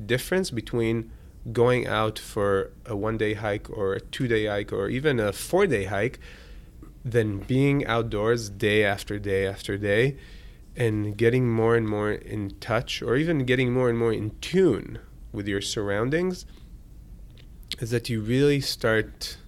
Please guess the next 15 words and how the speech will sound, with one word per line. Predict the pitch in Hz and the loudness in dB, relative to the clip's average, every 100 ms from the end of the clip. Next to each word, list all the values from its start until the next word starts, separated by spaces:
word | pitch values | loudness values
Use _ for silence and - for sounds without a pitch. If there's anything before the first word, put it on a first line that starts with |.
| - - | -20 -18
to | - | -16
connect | - 120 104 160 - - - - | -8 -4 -2 -4 -6 -18 -20 -6
with | 156 160 | -2 0
it | 208 214 - | -2 -6 -6
and | 117 110 113 | -2 -2 -2
you | 107 | -6
really | 107 127 147 | -4 0 0
start | 139 - 117 113 - - | -2 -2 0 0 -2 -10
to | 107 | -10
get | 104 104 107 - - - - - - - - | -2 0 0 -2 -14 -18 -18 -18 -18 -20 -14
the | 110 | -8
feel | 107 - - 165 - - - - | -6 -4 2 2 2 -4 -14 -10
of | - 101 | -10 -8
the | 104 | -12
place. | - 101 117 - - | -8 -6 -6 -12 -16